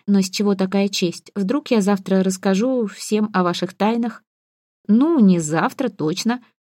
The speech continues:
улыбнулся Акель. «У нас отсюда завтра дирижаблей нет,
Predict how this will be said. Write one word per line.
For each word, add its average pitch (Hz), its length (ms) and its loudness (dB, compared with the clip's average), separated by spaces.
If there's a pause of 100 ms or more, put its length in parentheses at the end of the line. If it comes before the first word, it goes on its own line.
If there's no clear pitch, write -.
(140)
улыбнулся 180 580 2
Акель. 180 480 -4 (520)
«У 208 100 4
нас 269 360 2
отсюда 233 500 -2
завтра 202 400 0
дирижаблей 202 580 2
нет, 240 300 -2